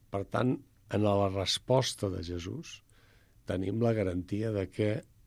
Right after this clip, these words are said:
aquest rescat per la vida pot ser gratuït, i és gratuït, gràcies a que ell ha donat la vida per nosaltres, i ningú li ha trencat els seus plans.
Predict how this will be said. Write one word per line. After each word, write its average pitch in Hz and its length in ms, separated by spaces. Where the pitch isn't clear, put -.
aquest 101 320
rescat 107 480
per 101 160
la 98 100
vida 98 300
pot 101 260
ser 95 220
gratuït, 92 480
i 101 160
és 95 160
gratuït, 95 560
gràcies 98 400
a 98 80
que 92 80
ell 92 100
ha 92 80
donat 90 220
la 90 120
vida 92 200
per 92 160
nosaltres, 95 560
i 104 160
ningú 95 360
li 110 120
ha - 60
trencat 87 420
els 87 160
seus 80 160
plans. 92 340